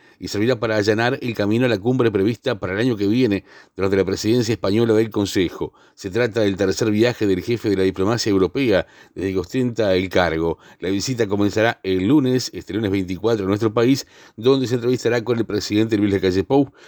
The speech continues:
además de varios ministros del gobierno uruguayo. Al día siguiente viajará a la República Argentina, donde tiene previsto varios encuentros con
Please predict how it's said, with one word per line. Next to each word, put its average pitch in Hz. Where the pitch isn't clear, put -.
además 107
de 101
varios 113
ministros 117
del 117
gobierno 98
uruguayo. 92
Al 82
día 107
siguiente 110
viajará 104
a 113
la 107
República 98
Argentina, 98
donde 87
tiene 113
previsto 98
varios 110
encuentros 107
con 113